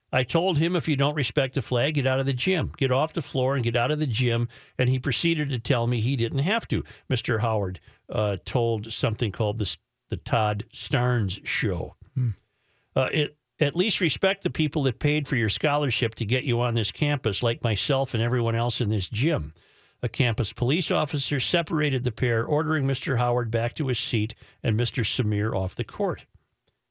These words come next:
Speaker 1: The Garden City Telegram obtained a copy of a letter written by the college's attorney noting a decision may subsequently be made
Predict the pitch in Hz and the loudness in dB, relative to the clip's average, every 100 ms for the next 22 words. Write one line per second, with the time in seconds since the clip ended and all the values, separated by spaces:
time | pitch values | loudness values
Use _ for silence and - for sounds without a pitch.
0 | _ 120 101 107 104 110 - 139 156 - | _ -4 2 2 2 0 0 2 2 2
1 | 202 185 131 104 90 98 123 110 113 - | 0 0 2 0 0 -2 0 0 -2 0
2 | 170 180 101 69 - _ _ - 123 127 | 0 0 -2 -6 -16 _ _ -2 0 2
3 | 147 175 123 135 147 135 123 123 - 143 | 2 2 2 0 0 0 0 0 -2 0
4 | 143 139 113 107 120 - 170 156 113 - | 0 2 0 0 -2 0 2 2 0 -4
5 | - - 127 156 147 131 143 127 123 196 | -14 -2 2 4 2 0 0 0 2 2
6 | 202 185 147 139 123 - 208 214 - 190 | 2 2 2 0 0 0 0 0 -2 0
7 | 165 151 151 135 135 127 131 131 131 | 0 0 0 0 2 2 2 0 0